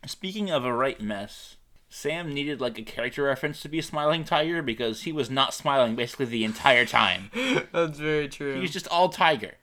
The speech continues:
Speaker 1: No
Speaker 2: Yes.
Speaker 1: smiles.
Speaker 2: Also, what in the heck is that drink?
Speaker 1: Um, I'm assuming incredibly poisonous. Or, no, venomous.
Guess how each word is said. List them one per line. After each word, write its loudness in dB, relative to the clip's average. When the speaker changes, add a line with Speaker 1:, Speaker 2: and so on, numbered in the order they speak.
Speaker 1:
No 0
Speaker 2:
Yes. 4
Speaker 1:
smiles. 0
Speaker 2:
Also, -2
what 0
in -8
the 0
heck -6
is -8
that -6
drink? -14
Speaker 1:
Um, -2
I'm -4
assuming -8
incredibly -2
poisonous. -8
Or, -2
no, -2
venomous. -6